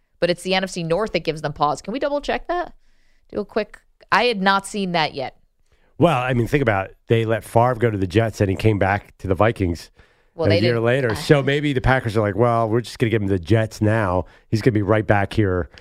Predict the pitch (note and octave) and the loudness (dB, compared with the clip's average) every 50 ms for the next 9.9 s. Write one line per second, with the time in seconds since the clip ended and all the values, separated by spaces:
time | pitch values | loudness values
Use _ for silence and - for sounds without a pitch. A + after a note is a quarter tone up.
0 | - - - F3 F#3+ G#3 - B2+ - F3+ - E3 E3+ D#3+ D3 C3+ C3 B2 A#2+ C#3 | -20 -20 -14 -10 -6 -2 0 2 2 2 4 4 4 4 4 0 0 2 2 2
1 | C#3+ C#3+ C#3 C3+ A#2 A#2 C3 A#2 G2 - D3+ C#3 A#2+ A2+ G#2 - - - C#3 - | 2 2 0 0 0 0 0 2 2 2 2 4 2 2 2 -2 -4 -4 0 2
2 | - C#3+ E3+ F3+ F#3 G3 F3+ E3+ - - B2 - - C3+ D#3+ A3 A3+ A#3 F#3 D3 | 4 4 4 4 2 0 -2 -2 -4 -4 -6 -2 2 4 4 4 4 2 2 2
3 | C3+ C3+ C#3+ C#3 D3 E3 D3 C#3+ D#3+ E3+ G3+ F#3+ F#3 D3+ D3 D#3 D#3 - D3 C#3+ | 0 0 0 0 -2 0 0 0 0 2 2 0 0 0 0 -2 0 4 4 4
4 | D3 C#3+ B2+ C3+ C#3 C3 C#3 C3+ B2+ B2+ B2+ A2+ G#2 F#2 G#2 G2 G#2 B2+ D3+ D#3+ | 4 4 0 -2 -2 -2 -4 -4 -2 -2 -2 -2 0 0 0 2 2 0 0 -2
5 | - - - - - B2 B2+ C3 B2+ B2 A2 - - D#3 D#3 D#3+ C3+ A#2+ B2 C3+ | -4 -8 -10 -4 0 0 2 2 2 0 0 0 2 2 2 2 2 0 0 0
6 | C3+ B2 G#2 A2+ C#3+ D3 A2 G2+ F2+ E2+ F2+ - - - - G2+ G2+ B2+ A2+ F#2+ | 0 0 0 0 0 0 0 -2 -2 -2 -2 -4 -4 -2 0 2 2 2 2 0
7 | F2+ F2 G#2 A#2+ B2 B2+ B2+ - C3 B2+ B2 - - A#2 - C3+ F3 G3 C#3 D2+ | 0 2 2 2 2 2 0 0 0 0 0 -2 -4 0 0 0 0 0 -4 -4
8 | C2+ - - - - - G#3 G3 E3+ - - - - B3+ D#4 E4+ E4 D#4+ B3+ - | -6 -4 -2 -2 -2 0 0 -4 -6 -6 -12 -20 -18 -16 -16 -16 -16 -14 -8 -4
9 | F3+ F#3 F#3+ F#3+ - G3+ G3 F#3+ - G#3 F#3+ - - - - - _ | -2 -2 -2 0 0 -2 -2 -2 -4 -8 -8 -8 -10 -12 -12 -16 _